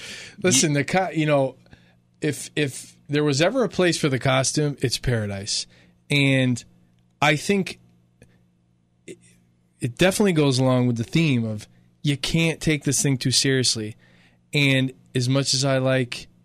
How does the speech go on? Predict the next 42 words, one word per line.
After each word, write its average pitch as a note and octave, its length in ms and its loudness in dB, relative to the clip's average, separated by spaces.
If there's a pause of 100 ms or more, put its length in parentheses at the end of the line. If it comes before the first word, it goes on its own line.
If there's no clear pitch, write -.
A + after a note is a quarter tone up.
(800)
Alex, D3+ 420 0
I C3+ 120 -2
think D3 240 -2
that's C#3+ 200 0
kinda D3+ 300 0
what C#3+ 140 2
he D3 80 0
got C#3 140 -2
stuck C#3+ 360 0
doing. C#3+ 420 0 (460)
And B2 100 0
he B2+ 100 2
was B2 180 2
so, D#3+ 640 4 (880)
he E3 160 -2
took G#3 200 2
it A#3 280 -4
too E3+ 160 0
seriously, D#3 680 2
and B2 100 2
he B2+ 80 0
was A#2+ 180 -2
a B2 60 -4
little C#3+ 240 0
bit C3+ 180 -4
too C3+ 200 -4
much, B2 340 -4
like, A2+ 420 -8 (920)
so E3+ 280 -2
hung D#3+ 240 0
up D3+ 180 2
on D3 140 2
the C#3 80 0
rose, B2 460 -2
you A2+ 80 -2
know? A#2+ 240 -2
I C3 60 -6
think G#3 260 -4
if, G#3+ 180 -6 (380)
if - 140 -8
he F3 100 0
didn't, F3+ 260 -2